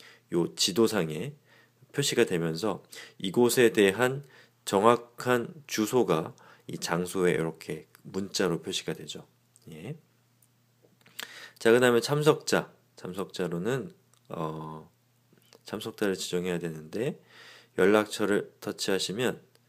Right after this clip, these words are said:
자, 여기 김숙, 홍길동 이렇게 있거든요. 그중에 김숙이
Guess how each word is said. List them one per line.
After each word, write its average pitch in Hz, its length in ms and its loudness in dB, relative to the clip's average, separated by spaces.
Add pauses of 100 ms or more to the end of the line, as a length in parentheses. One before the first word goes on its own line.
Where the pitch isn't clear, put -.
(400)
자, 92 200 4
여기 95 400 0 (200)
김숙, 104 560 -2 (100)
홍길동 117 480 2
이렇게 87 260 -2
있거든요. 85 460 -6 (460)
그중에 107 400 -2
김숙이 131 680 -2